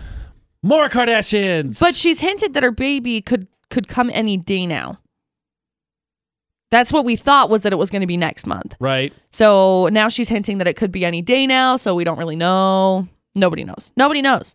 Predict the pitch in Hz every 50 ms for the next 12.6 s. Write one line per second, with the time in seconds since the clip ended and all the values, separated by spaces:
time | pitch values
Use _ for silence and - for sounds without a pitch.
0 | _ - 269 359 403 415 440 427 427 427 427 415 392 254 - - - _ - _
1 | _ _ _ _ - 339 392 440 403 370 262 233 330 349 370 349 277 233 240 294
2 | 302 _ _ _ _ _ _ _ - 214 208 214 - - 190 190 196 233 - 190
3 | 240 269 240 220 240 - _ - 175 190 202 - 233 254 285 311 311 - - 240
4 | 233 233 233 - - - - - - - _ - - _ - - 320 320 - -
5 | 359 285 320 311 285 254 294 302 - 277 - - - 359 359 370 359 320 294 285
6 | 226 - 277 320 320 311 311 285 - - - 359 349 392 415 403 - - - 320
7 | 320 - - 220 247 247 - 277 285 294 - 269 240 226 233 233 226 240 262 262
8 | - - 233 220 208 - - - - - - 208 269 226 247 208 180 269 302 302
9 | 311 320 294 269 233 - - 277 277 294 285 - 240 220 208 196 - - - -
10 | _ _ _ _ _ - 220 226 240 240 233 220 196 196 - 240 233 233 226 202
11 | 196 185 190 - 226 220 214 202 196 185 180 190 190 202 190 185 180 190 202 196
12 | 185 _ - 180 170 - 185 170 147 - - 202